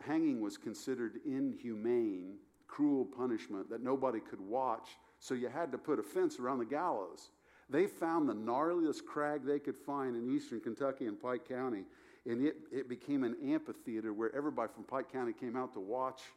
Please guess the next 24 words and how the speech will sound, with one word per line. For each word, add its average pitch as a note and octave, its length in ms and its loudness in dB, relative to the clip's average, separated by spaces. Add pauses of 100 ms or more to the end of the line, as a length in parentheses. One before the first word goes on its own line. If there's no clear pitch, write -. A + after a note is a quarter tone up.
(380)
the - 80 -6
hanging B2+ 400 2
because G2+ 1000 -8
they B2 100 0
were A#2 100 0
convinced B2 540 -4
Devil A#2 240 0
Anse G#2 160 -6
Hatfield A2 340 -4
was G2 120 -4
gonna G#2+ 120 0
come G2+ 160 -8
back G2 240 -4
and F#2 140 -6
rescue G2+ 440 -6
him. E2+ 280 -8 (420)
Th-, - 160 -8
this A#3 240 -4
is A3 100 -10
the A3 100 -8
story C3+ 500 0
of D3 120 -2
my D#3+ 200 0
family. G#3 560 -12